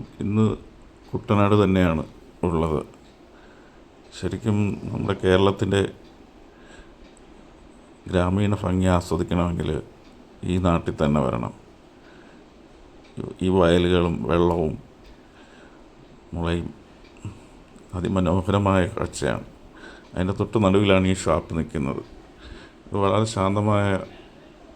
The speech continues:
ശാന്തമായ ഒരു പ്രദേശം തന്നെയാണ്. ഇപ്പം നിലവിൽ നമ്മൾ ഈ ഷാപ്പ് എന്നുള്ള മാറി ടോഡി ഷോപ്പായല്ലോ.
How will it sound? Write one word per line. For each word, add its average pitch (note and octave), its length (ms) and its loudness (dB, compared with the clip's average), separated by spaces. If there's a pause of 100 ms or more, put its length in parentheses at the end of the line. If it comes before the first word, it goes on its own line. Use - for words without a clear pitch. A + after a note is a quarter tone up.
(180)
ശാന്തമായ G#2+ 480 2 (100)
ഒരു A2 120 -2 (280)
പ്രദേശം F2+ 500 0
തന്നെയാണ്. C2 380 -4 (1300)
ഇപ്പം G2 280 -4
നിലവിൽ G#2+ 360 0 (2500)
നമ്മൾ G2+ 220 0 (1400)
ഈ F#2 140 -2
ഷാപ്പ് G2 360 2
എന്നുള്ള A2 300 4
മാറി G#2 200 2 (100)
ടോഡി G2 300 4
ഷോപ്പായല്ലോ. E2+ 520 0